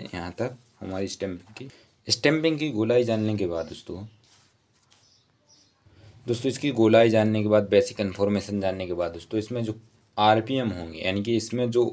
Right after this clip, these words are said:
हमारे per minute आरपीएम होंगे, यानी एक मिनट में हमारी कितने राउंड यह मोटर लेगी। यह मोटर जो कि दोस्तों हमारी चौदह सौ चालीस आरपीएम में per minute राउंड लेगी, यानी चौदह सौ चालीस आरपीएम इसके रहेंगे। टू, फोर पोल की मैं वार्निंग की है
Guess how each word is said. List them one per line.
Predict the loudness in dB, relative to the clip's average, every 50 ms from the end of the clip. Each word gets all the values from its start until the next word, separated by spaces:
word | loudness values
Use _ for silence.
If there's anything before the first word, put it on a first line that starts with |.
| -6 -8
हमारे | -4 -2 0 0 0 -2 -2 2
per | 2 4 4
minute | 4 0 -2 -4 -6 -8 -6
आरपीएम | -4 -4 -4 -2 -2 0 0 0
होंगे, | 0 0 0
यानी | 0 0 0 2 2 2 2
एक | 0 -2 -2
मिनट | -2 -2 -2 -2
में | -4 -6
हमारी | -6 -4 -4 -4 -4
कितने | -4 -4 -8 -8 -4 -2 -2 0
राउंड | 0 0 0 0 0 0
यह | -2 -2
मोटर | -2 -6 -6 -8 -8 -8
लेगी। | -6 -6 -6 -6 -8 -16 -20 -20 -20 -20 -20 _ _ 0
यह | 2 2 2
मोटर | 0 -2 0 0 0 0
जो | 0 -2 -4 -4
कि | -4 -4
दोस्तों | -4 -4 -6 -4 -6 -6
हमारी | -6 -4 -4 -6 -6
चौदह | -6 -6 -4 -2 -2 2 4 4
सौ | 4 4
चालीस | 2 -2 0 0 0 0 -2 -2
आरपीएम | -4 -4 -4 -4 -4 -4 -2 0
में | -2 -2 -2
per | -2 -2 -2 -2
minute | -2 -4 -4 -6 -6 -8 -6
राउंड | -6 -6 -4 -4 -6 -4
लेगी, | -4 -4 -4 -2 -4
यानी | -6 -6 -8
चौदह | -6 -4 -4 -2 0 0 0
सौ | 0 -2 -8
चालीस | -8 -8 -6 -6 -8 -8 -12 -14
आरपीएम | -18 -18 -18 -18 -18 -14 -12 -10 -10 -10
इसके | -12 -8 -8 -6
रहेंगे। | -6 -6 -6 -6 -6 -2 -2 -2 -2 -2 -6 -14 -20 -20 _ _ _ 0
टू, | 0 0 0 -2 -2 -2 -4 -2
फोर | 2 0 0 2
पोल | 2 0 0 0
की | 0 0
मैं | 0 0 0 0 0
वार्निंग | 0 0 0 0 0 0 -2 0
की | 2 2 2
है | 2 2 0